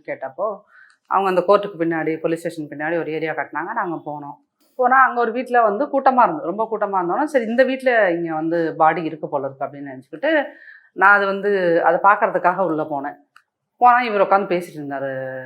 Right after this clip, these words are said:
வி சி கே தலைவர் திருமாவளவன் வந்து பேசிட்டு இருந்தாரு. ஆ, பேசிட்டு இருக்கும்போது மக்கள்கிட்ட அவர் கேட்ட அந்த டெத்து ஆனவங்க ஒரு, அவங்க மனைவியும் ஒரு குழந்தையும் இருந்தது, அவங்கள்ட்ட கேட்டுட்டு இருந்தாரு. "இது எப்படி வந்து,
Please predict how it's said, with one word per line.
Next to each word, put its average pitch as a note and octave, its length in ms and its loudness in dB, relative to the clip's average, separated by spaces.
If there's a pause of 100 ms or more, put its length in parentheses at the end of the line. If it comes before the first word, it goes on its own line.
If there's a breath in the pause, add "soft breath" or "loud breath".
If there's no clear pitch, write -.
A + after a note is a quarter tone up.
வி D#3+ 40 -6
சி E3 160 -8
கே D3+ 80 -4
தலைவர் C#3+ 440 -4
திருமாவளவன் C#3+ 520 -6
வந்து D#3 200 -6
பேசிட்டு D#3+ 240 -10
இருந்தாரு. - 320 -20 (180)
ஆ, F3 360 0
பேசிட்டு C#4+ 220 6
இருக்கும்போது A3+ 640 -2 (320)
மக்கள்கிட்ட A#3 340 4
அவர் A#3+ 260 2
கேட்ட A#3 200 2
அந்த G#3 160 2 (360)
டெத்து F#3 200 -4
ஆனவங்க F#3 500 2
ஒரு, F3 560 0
அவங்க E3+ 220 0
மனைவியும் F3 560 0
ஒரு B3 220 -2
குழந்தையும் F3 500 2
இருந்தது, D#3 180 -4
அவங்கள்ட்ட G3 240 -2
கேட்டுட்டு D#3+ 420 -8
இருந்தாரு. C#3 200 -16 (480 soft breath)
"இது A3+ 200 -2
எப்படி C4 320 4
வந்து, G3+ 260 2